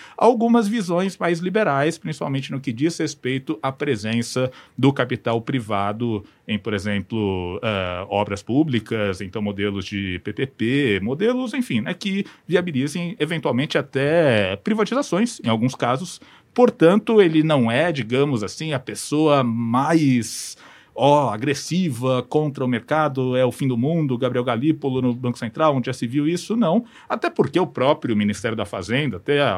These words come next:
a própria condução do Fernando Haddad, ela tem sido vista, em geral, <laughs> como bastante ponderada, né? Então, eu acredito que a presença do Gabriel Galípolo, claro, ele tá lá porque sim, ele, né, está alinhado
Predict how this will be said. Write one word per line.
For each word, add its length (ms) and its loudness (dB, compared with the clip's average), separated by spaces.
a 140 -2
própria 320 -2
condução 480 -4
do 80 -4
Fernando 340 -2
Haddad, 340 0
ela 180 2
tem 220 0
sido 240 -4
vista, 480 -2
em 80 2
geral, 560 -2
<laughs> 220 -20
como 200 4
bastante 360 -2
ponderada, 760 0
né? 220 -2
Então, 500 2
eu 320 4
acredito 720 2
que 400 -4
a 80 0
presença 720 0
do 80 -6
Gabriel 260 -2
Galípolo, 400 -2
claro, 420 2
ele 180 0
tá 140 -2
lá 300 2
porque 320 -2
sim, 400 0
ele, 480 0
né, 200 2
está 560 0
alinhado 720 0